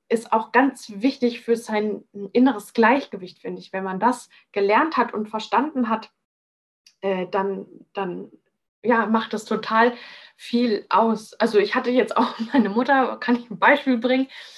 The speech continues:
ähm, war krank, also erkältet einfach und es ging ihr schlecht und so und deshalb hatte sie einfach auch schlechte Laune, mag ja keiner gerne krank sein.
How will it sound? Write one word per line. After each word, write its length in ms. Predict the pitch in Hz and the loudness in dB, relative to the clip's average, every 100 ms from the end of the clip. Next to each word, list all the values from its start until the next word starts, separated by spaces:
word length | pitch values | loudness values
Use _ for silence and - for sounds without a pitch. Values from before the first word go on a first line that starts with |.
| - - | -20 -4
ähm, 380 | 233 226 214 214 - - _ | 0 0 -2 -6 -16 -20 _
war 300 | 214 220 233 | 2 2 2
krank, 500 | - 226 269 277 - - _ - - | 0 0 0 -2 -6 -16 _ -20 -6
also 220 | 202 202 | -2 0
erkältet 560 | 214 202 - 226 226 - | -2 -4 -2 -2 -2 -4
einfach 300 | 208 208 202 | -4 -4 -6
und 120 | 196 | -10
es 140 | 190 - | -14 -8
ging 180 | 220 | -6
ihr 140 | 196 202 | -6 -8
schlecht 320 | 208 202 208 | -4 -6 -6
und 100 | 202 | -8
so 140 | 202 | -4
und 280 | 202 190 180 _ _ _ _ _ - | -4 -6 -14 _ _ _ _ _ 0
deshalb 420 | 240 233 226 226 | 0 2 0 0
hatte 160 | 226 214 | 0 -2
sie 200 | - - | -6 -8
einfach 260 | 196 202 202 | -6 -4 -4
auch 140 | 165 | -4
schlechte 340 | - 185 - | -2 -4 -4
Laune, 480 | 190 185 233 226 208 | -2 2 4 2 0
mag 320 | - 202 190 196 | -2 2 2 0
ja 100 | 185 | -4
keiner 320 | 226 233 220 | -2 -2 -2
gerne 260 | 202 202 | -4 -6
krank 260 | 190 214 226 | -6 -6 -6
sein. 340 | 226 214 220 | -4 -4 -6